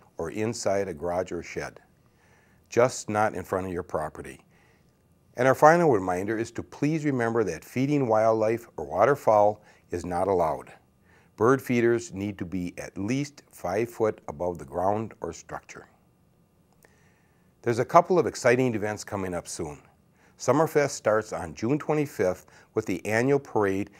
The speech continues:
and runs through June twenty-seventh. Events include a medallion hunt,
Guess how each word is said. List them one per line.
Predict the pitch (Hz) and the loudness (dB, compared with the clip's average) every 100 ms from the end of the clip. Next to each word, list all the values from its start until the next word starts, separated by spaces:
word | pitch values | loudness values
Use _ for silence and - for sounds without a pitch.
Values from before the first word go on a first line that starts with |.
| - - | -10 -2
and | 139 | 2
runs | 160 151 | 2 0
through | - 120 | -2 -2
June | 90 113 123 | 0 -2 -2
twenty-seventh. | 127 120 113 - 104 82 87 87 - _ _ - - - | -2 -2 -2 -4 -4 -4 -6 -12 -20 _ _ -20 -20 -4
Events | 127 156 175 - | 2 4 4 0
include | 120 - 120 120 - | -4 0 2 2 0
a | 85 | -4
medallion | 85 92 80 113 131 143 135 | -4 -4 2 6 6 4 2
hunt, | 135 135 | 0 -2